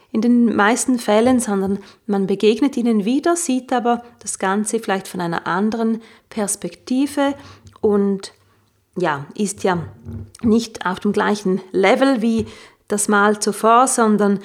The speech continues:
man geht den Weg. Und für mich ist es jetzt wirklich das in der Arbeit, wo ich weiß, da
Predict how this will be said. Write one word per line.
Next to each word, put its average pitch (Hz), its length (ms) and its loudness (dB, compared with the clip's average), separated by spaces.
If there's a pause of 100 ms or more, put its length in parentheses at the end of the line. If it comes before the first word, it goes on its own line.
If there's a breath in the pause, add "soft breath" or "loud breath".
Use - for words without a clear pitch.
(220 loud breath)
man 190 200 -4
geht 226 280 2
den 196 220 0
Weg. 262 380 2 (340 loud breath)
Und 240 480 4 (240)
für 208 120 -2
mich 226 240 2
ist 214 200 -4
es 190 100 -6
jetzt 196 220 -2
wirklich 185 400 -4
das 175 260 -2
in 202 160 -4
der - 180 -6
Arbeit, 220 480 0
wo 196 40 -6
ich 175 240 -8
weiß, 190 540 0 (420 loud breath)
da 208 400 0